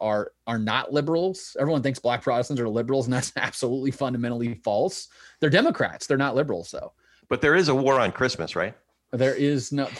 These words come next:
Speaker 1: that is not a chapter at all.
Speaker 2: <laughs>
Speaker 1: Um, you know, like, radical conversion,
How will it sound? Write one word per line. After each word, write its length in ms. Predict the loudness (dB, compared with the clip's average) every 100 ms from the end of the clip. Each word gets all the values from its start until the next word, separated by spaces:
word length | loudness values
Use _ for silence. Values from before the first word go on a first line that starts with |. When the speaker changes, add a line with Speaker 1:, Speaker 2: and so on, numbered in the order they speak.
| -8
Speaker 1:
that 160 | -2 -2
is 120 | 0
not 180 | -2 -2
a 80 | -4 -2
chapter 400 | -2 -2 -4 -6
at 240 | -8 -8 -6
all. 320 | 0 2 2 0 -2 -2 -2 -2 -2
Speaker 2:
<laughs> 100 | 0
Speaker 1:
Um, 380 | 2 0 -4 -10 -8 0
you 60 |
know, 80 | 4
like, 120 | 4
radical 380 | 4 2 2 2
conversion, 640 | 0 2 4 2 0 -4